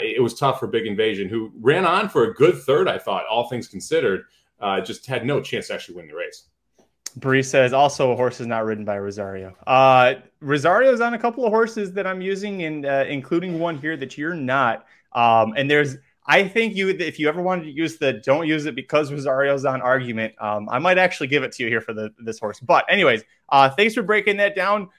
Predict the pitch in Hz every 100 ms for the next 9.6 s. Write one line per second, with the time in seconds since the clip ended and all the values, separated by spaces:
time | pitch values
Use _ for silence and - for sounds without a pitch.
0 | _ - 139 190 180 175 170 165 151 147
1 | 139 127 127 123 113 - - _ _ _
2 | _ 113 104 110 110 107 95 90 101 87
3 | 110 117 151 160 139 127 220 214 269 220
4 | 262 247 - - _ _ _ - - 139
5 | - 139 175 151 156 175 180 185 - 127
6 | 123 117 127 110 - - - 139 120 -
7 | 120 107 110 104 104 - 110 107 104 113
8 | 104 98 101 110 101 101 98 104 101 -
9 | 139 104 95 131 107 -